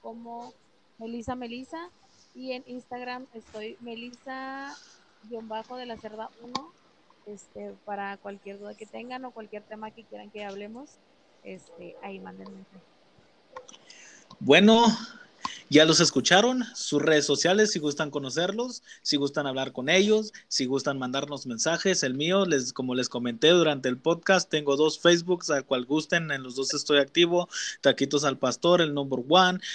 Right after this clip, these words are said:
Speaker 2: el número dos, Cristiano Mar O V, en Instagram, Cristiano Mar O V, eh, es, en vez de la O es cero, H H V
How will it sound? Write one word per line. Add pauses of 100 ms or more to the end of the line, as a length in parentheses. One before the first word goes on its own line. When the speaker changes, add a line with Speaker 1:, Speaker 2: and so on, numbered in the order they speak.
(120)
Speaker 2:
el
número
dos,
Cristiano
Mar
O
V, (220)
en
Instagram,
Cristiano
Mar
O
V, (280)
eh,
es, (340)
en
vez
de
la
O
es
cero,
H
H
V